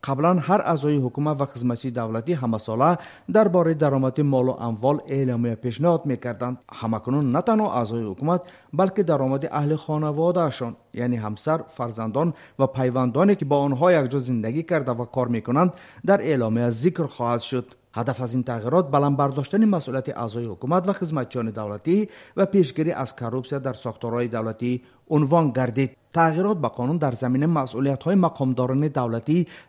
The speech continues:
در شرایطی می‌گذرد که یک ماه اخیر مطبوعات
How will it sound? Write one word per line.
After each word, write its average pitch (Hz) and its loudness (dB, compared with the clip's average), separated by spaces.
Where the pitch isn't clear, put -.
در 104 -4
شرایطی 123 0
می‌گذرد 190 4
که 190 -2
یک 165 4
ماه 127 2
اخیر 139 0
مطبوعات 131 2